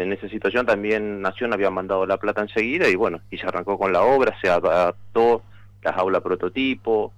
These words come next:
eh, bueno, y esto era algo similar, nada más que era un programa provincial de las misa-, mil aulas, que eran aulas prototipo y también se había que adaptarlas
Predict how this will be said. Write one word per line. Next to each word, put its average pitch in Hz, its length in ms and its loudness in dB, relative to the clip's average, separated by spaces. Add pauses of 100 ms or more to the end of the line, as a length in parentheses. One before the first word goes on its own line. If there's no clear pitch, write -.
(460)
eh, 90 140 2
bueno, 90 220 0
y 107 60 0
esto 143 180 2
era 107 140 4
algo 104 200 -2
similar, 110 400 0
nada 85 140 0
más 92 180 0
que - 80 0
era 95 80 0
un 90 60 -6
programa 92 360 0
provincial 110 600 0
de 82 60 0
las 80 100 0
misa-, 117 380 2 (180)
mil 98 180 -4
aulas, 120 380 2 (520)
que 98 100 0
eran 85 180 2
aulas 98 240 2
prototipo 120 420 -4
y 101 40 -6
también 98 260 -2
se - 100 -8
había 92 260 0
que 95 100 -4
adaptarlas 110 720 0